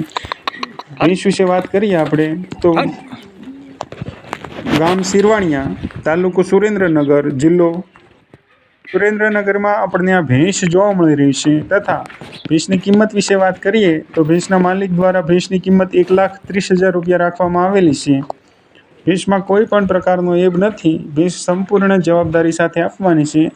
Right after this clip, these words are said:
આંચળ અને ગરમીની જવાબદારી સાથે ભેંસ આપવાની છે, એવું એમના માલિકનું કહેવું છે. એમના માલિકનો ફોન નંબર તથા એડ્રેસ આપ વીડિયોના માધ્યમથી જોઈ શકો છો.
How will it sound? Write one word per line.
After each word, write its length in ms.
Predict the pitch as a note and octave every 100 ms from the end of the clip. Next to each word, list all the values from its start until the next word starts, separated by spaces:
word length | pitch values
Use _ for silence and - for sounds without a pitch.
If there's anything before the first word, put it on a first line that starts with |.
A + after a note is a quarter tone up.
| E3
આંચળ 320 | E3 F#3+ F#3 -
અને 140 | E3 D#3+
ગરમીની 400 | D#3+ E3 E3 E3 D3+
જવાબદારી 440 | D3 D#3 D#3 D#3 D3+
સાથે 260 | D3 D3+ C#3+
ભેંસ 220 | C#3+ D#3 E3+
આપવાની 420 | E3+ - D3+ B2+ -
છે, 80 | D#3+ - - - - _ -
એવું 180 | D#3 D#3
એમના 180 | D#3 D3+
માલિકનું 400 | D#3 D#3 D3+ D3+ D#3
કહેવું 240 | F#3+ D#3+ -
છે. 120 | C#3+ D3+ F3+ - -
એમના 180 | D3+ D3 D3+
માલિકનો 360 | E3 D#3+ D#3+ D#3
ફોન 140 | E3+ E3+
નંબર 340 | E3+ E3+ E3+ E3+
તથા 220 | D#3+ D#3 D#3+
એડ્રેસ 300 | E3 E3 D#3+
આપ 180 | D3+
વીડિયોના 360 | D3+ D#3 E3 D#3+ D#3
માધ્યમથી 440 | C#3+ D3+ D3 D3+
જોઈ 180 | E3 E3
શકો 260 | D3 C#3 B2
છો. 120 | C#3